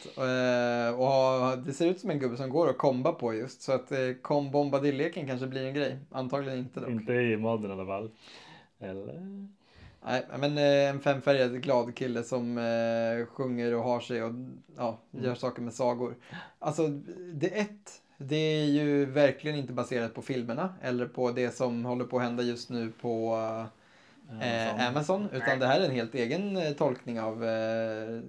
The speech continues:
Speaker 2: Middle
Speaker 1: vad
Speaker 2: Earth,
Speaker 1: heter det?
Speaker 2: ja.
Speaker 1: Av Middle Earth,
Speaker 2: Mm.
Speaker 1: eh, som verkar vara väldigt true mot böckerna, tror jag. Det,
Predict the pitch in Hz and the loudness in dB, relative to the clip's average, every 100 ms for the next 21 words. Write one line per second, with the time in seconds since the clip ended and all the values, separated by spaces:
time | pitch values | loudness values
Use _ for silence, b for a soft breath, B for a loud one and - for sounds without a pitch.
0 | - 139 131 107 110 131 139 123 117 117 | -12 -8 -4 -2 -2 -2 -2 0 0 -2
1 | 120 - 127 127 120 117 135 - - 143 | -6 -8 -6 -4 -2 -2 -4 -14 -10 -2
2 | 131 123 123 139 131 120 123 117 131 120 | 0 -2 -4 -4 -6 -2 -2 0 -4 0
3 | 123 120 - 135 120 113 - 131 - 156 | 0 -2 -6 -4 -4 -6 -4 -6 -4 -6
4 | 151 160 156 143 | -4 0 0 0